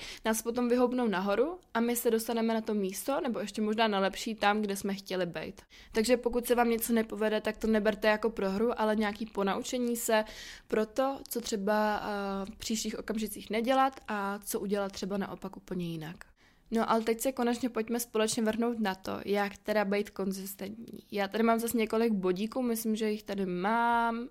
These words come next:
osm, který by vám k tomu mohli pomoct a ke kterým, nebo díky kterým bychom se zase k té konzistentnosti a k tomu úspěchu mohli více přiblížit. Jako první a za mě úplně ten nejpodstatnější bodík, který mám,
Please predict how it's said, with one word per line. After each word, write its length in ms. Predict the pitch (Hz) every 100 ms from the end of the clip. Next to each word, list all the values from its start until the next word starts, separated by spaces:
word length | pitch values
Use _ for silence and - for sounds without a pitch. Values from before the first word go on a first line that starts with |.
| -
osm, 480 | 208 - 233 294 370 - - -
který 280 | - 233 240
by 120 | 214
vám 180 | 226 233
k 40 | 233
tomu 160 | 240
mohli 300 | 247 247 214 -
pomoct 520 | 208 233 302 330 - - -
a 420 | 208 208 208 233 254 -
ke 140 | - 220
kterým, 360 | - 226 233
nebo 180 | 226 190
díky 300 | 185 196 208
kterým 300 | 214 220 220
bychom 240 | 208 214 214
se 140 | 208
zase 180 | 208 208
k 60 |
té 200 | - 208
konzistentnosti 1000 | 202 214 214 220 233 220 220 - 226 233 -
a 80 | 202
k 80 | -
tomu 240 | 214 208
úspěchu 580 | 202 - 208 208 208 208 - - - -
mohli 340 | 208 214 196
více 280 | 190 196 202
přiblížit. 720 | - 185 180 170 202 220 - - - - - -
Jako 260 | - 240 262
první 440 | - 214 214 208
a 320 | - 214 214 214
za 100 | 226
mě 200 | 226 208
úplně 280 | - 226
ten 220 | 220 226 220
nejpodstatnější 960 | 220 220 233 - 220 220 214 220 247
bodík, 400 | 196 180 185 196
který 220 | - 196
mám, 320 | 196 190 196